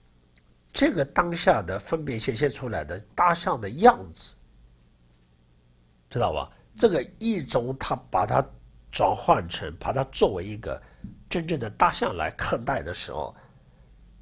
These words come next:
就有起到作用，产生一些的感受吧，知道吧？梦里。那当下指一头大象的分别显现出来的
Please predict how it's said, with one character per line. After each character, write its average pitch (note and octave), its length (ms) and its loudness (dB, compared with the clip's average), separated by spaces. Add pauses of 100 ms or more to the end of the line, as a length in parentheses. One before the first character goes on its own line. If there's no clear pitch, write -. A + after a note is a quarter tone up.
(880)
就 C3 200 4
有 F2+ 160 -4
起 - 180 -6
到 D#2 140 -2
作 - 180 -12 (140)
用， - 100 -20 (540)
产 - 180 -6
生 A#2+ 180 -10
一 A2 280 -8
些 G#2+ 240 -8
的 F2 140 -10
感 - 260 -10
受 - 300 -6
吧， - 80 -14 (500)
知 - 80 -8
道 C#2+ 160 -4
吧？ - 180 -16 (300)
梦 C3 260 -6
里。 - 60 -20 (1080)
那 D#3 120 2
当 D#3+ 220 0
下 - 320 -2 (720)
指 C3 300 -8
一 E3+ 160 -8
头 A#2 200 -6
大 C#3+ 220 -4
象 C3+ 180 -6
的 G2 120 -10
分 - 260 -10
别 G2+ 140 -12
显 - 180 -10
现 D3 180 -2
出 C#3 200 -10
来 D2+ 200 -6
的 D2 200 -12